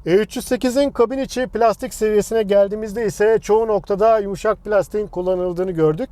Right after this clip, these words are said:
Bunun da kullanıcısına üst segment bir otomobil hissi yaratmayı amaçladığını söyleyebiliriz.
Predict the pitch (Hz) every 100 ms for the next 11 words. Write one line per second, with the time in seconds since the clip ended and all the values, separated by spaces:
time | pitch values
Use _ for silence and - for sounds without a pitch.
0 | - - - - - - - 156 240 247
1 | 226 233 202 214 220 208 214 233 240 -
2 | - 190 185 214 - 190 180 196 202 190
3 | - 196 185 180 - 196 185 175 151 -
4 | 143 247 240 214 196 185 170 151 104 -